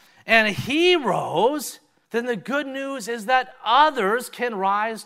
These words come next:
too. But here's the hint of Scripture. Here's the great trumpet blast of Scripture.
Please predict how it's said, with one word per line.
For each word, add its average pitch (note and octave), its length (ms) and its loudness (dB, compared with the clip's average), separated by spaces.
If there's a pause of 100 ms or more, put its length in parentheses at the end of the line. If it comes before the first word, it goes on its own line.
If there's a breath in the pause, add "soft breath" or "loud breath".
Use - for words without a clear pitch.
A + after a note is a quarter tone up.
too. A#3 560 -4 (180)
But B3 560 0 (480 soft breath)
here's C#4+ 400 -6
the A3+ 140 -2
hint A3 260 -2
of F3+ 80 -8
Scripture. F3+ 400 -6
Here's B3 320 -6
the F3+ 120 -2
great G#3 300 0
trumpet C4+ 440 0
blast D3+ 260 2
of C#3 80 -10
Scripture. - 500 -8